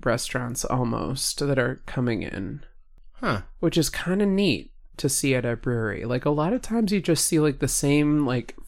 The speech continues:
Speaker 1: five or six food trucks just circling between breweries, but that's probably just my experience with the breweries up in Minneapolis.
Speaker 2: Yeah.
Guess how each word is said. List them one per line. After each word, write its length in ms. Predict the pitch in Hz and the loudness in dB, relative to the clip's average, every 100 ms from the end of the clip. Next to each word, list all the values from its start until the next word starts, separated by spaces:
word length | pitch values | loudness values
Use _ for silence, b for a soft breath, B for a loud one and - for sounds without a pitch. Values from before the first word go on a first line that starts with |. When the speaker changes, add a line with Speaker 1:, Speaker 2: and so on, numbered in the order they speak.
| - | -2
Speaker 1:
five 380 | 117 104 131 131 | 0 2 0 -2
or 80 | 131 | -4
six 320 | - 135 - | -2 -4 -4
food 260 | - 117 120 | -4 -2 -2
trucks 340 | - 147 - | -2 -4 -4
just 200 | - 117 | -2 0
circling 440 | - 120 110 147 143 | 0 -2 0 0 0
between 320 | 143 175 165 | 0 2 2
breweries, 360 | 165 175 190 - | 2 2 2 0
but 120 | - | 0
that's 140 | 139 | 0
probably 380 | - 170 220 247 | 0 -4 0 0
just 280 | 143 156 - | 0 0 2
my 180 | 131 135 | 0 0
experience 720 | - - 135 131 147 143 - | -8 -6 -2 0 0 -2 0
with 400 | 131 117 - - | 0 0 -2 -10
the 140 | 123 113 | -4 0
breweries 400 | 127 131 135 131 | 2 2 0 0
up 120 | 127 | 0
in 140 | 131 | 0
Minneapolis. 760 | 123 147 - - 180 185 - - - b b b b b b b - | 0 -2 -2 0 0 0 -4 -8 -16 b b b b b b b -8
Speaker 2:
Yeah. 500 | 143 135 95 90 90 | -2 0 2 -2 -4